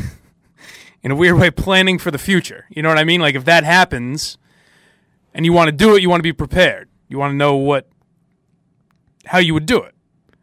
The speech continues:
Um, but I, I think I realized that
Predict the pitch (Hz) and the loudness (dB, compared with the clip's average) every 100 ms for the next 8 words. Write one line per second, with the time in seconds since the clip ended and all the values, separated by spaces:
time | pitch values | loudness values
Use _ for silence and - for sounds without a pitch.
0 | _ _ _ - 165 160 156 151 147 - | _ _ _ -4 2 4 4 2 -2 -10
1 | _ _ _ _ _ _ _ _ _ _ | _ _ _ _ _ _ _ _ _ _
2 | _ _ _ _ _ _ _ _ _ _ | _ _ _ _ _ _ _ _ _ _
3 | _ _ - 147 208 214 196 190 - _ | _ _ -18 0 4 6 6 4 -2 _
4 | _ _ _ _ _ _ _ _ _ _ | _ _ _ _ _ _ _ _ _ _
5 | _ _ _ - 190 185 254 226 196 220 | _ _ _ -6 -4 0 4 4 4 2
6 | 214 196 180 170 135 156 156 | 4 2 2 -2 -4 -4 -4